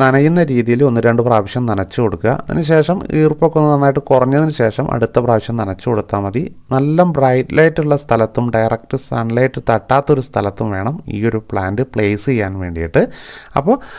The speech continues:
ആ, ഇത്ര കാര്യങ്ങളാണ് നമ്മൾ ശ്രദ്ധിക്കേണ്ടത്. നന്നായിട്ട് ഇലകൾ വന്നോളും. അപ്പോൾ കൂടെ കൂടെ നമ്മൾ വെള്ളം ഒഴിച്ചു കൊടുക്കേണ്ട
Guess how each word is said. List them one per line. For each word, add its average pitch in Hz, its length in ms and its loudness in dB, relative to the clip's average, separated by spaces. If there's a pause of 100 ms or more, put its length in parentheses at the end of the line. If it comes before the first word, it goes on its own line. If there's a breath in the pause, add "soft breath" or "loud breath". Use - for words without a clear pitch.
(260 loud breath)
ആ, 147 60 6 (140)
ഇത്ര 156 180 2 (100)
കാര്യങ്ങളാണ് 135 600 2
നമ്മൾ 120 260 -2
ശ്രദ്ധിക്കേണ്ടത്. 98 560 -4
നന്നായിട്ട് 120 560 0
ഇലകൾ 113 260 2 (100)
വന്നോളും. 98 380 -2 (160)
അപ്പോൾ 156 180 0 (180)
കൂടെ 151 280 2
കൂടെ 180 280 4
നമ്മൾ 156 180 2 (100)
വെള്ളം 131 220 2
ഒഴിച്ചു 123 220 -2
കൊടുക്കേണ്ട 117 280 -4